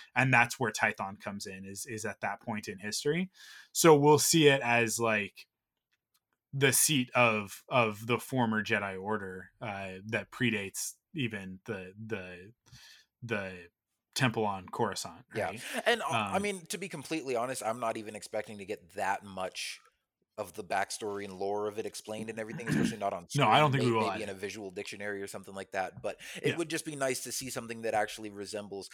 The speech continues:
Speaker 2: like you said, looks like there was an actual Jedi Order there, as opposed to just, like, a bunch of huts in a tree like we got on Ahch-To.
Speaker 1: Totally. Totally. Let's, uh, let's jump into the mailbag and see,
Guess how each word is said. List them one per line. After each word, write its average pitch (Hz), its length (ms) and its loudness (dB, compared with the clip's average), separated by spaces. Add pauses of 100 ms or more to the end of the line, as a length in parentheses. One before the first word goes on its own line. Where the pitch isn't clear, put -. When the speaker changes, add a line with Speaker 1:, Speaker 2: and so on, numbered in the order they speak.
(120)
Speaker 2:
like 165 140 4
you 143 60 -10
said, 139 160 0
looks 147 260 -2
like 123 180 -2
there 123 120 -2
was 113 140 -6
an 110 60 -6
actual 107 320 -2
Jedi 95 380 -2
Order 98 320 -6
there, 82 380 -6 (480)
as 110 180 -2
opposed 98 380 -8
to 101 100 -10
just, 92 240 -12
like, 92 140 -4
a 92 60 -6
bunch 92 240 -8
of 80 100 -10
huts - 280 -10
in 92 80 -14
a 82 80 -14
tree 101 300 -10
like 82 160 -10
we 85 80 -18
got 82 160 -6
on 76 120 -10
Ahch-To. 80 280 -12 (1000)
Speaker 1:
Totally. 98 320 -4 (800)
Totally. 110 340 -2
Let's, 170 320 6
uh, 196 240 10
let's 170 240 6
jump 220 160 10
into 220 140 10
the 185 60 6
mailbag 135 480 8
and 113 120 2
see, 120 540 4